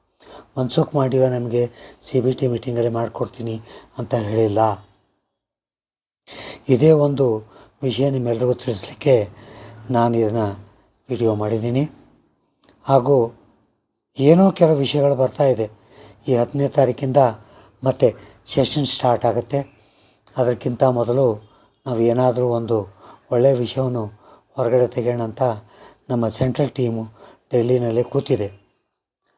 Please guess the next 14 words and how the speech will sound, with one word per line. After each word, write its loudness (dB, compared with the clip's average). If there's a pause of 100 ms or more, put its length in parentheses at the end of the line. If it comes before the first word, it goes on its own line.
(320)
ನಮ್ಮ 0
ಕಡೆಯಿಂದ 0
ಪ್ರಯತ್ನ -2 (880)
ಸರಿಯಾಗಿದೆ, 2 (560)
ನಿಮ್ಮ 4
ಕಡೆಯಿಂದ 2
ಇರೋದು 0 (420)
ಅದು 0
ಒಂದೇ. 0 (440)
ಲಾಸ್ಟ್ 2
ವಿಡಿಯೋದಲ್ಲಿ 0
ಕೂಡ -2 (480)
ನಾನು -4
ಹೇಳಿದ್ದೀನಿ, -2